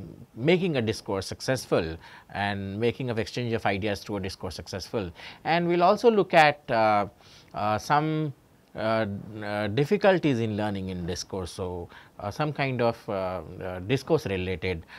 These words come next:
uh, problems in terms of difficulties of learning.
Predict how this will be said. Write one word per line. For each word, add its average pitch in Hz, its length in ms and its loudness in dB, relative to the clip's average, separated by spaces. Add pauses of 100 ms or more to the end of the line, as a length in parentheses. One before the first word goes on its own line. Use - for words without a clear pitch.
(140)
uh, 95 160 -4
problems 101 420 -2
in 98 140 -4
terms 92 280 -6
of 170 120 -6 (240)
difficulties 107 580 2
of 98 100 -6 (200)
learning. 90 420 -2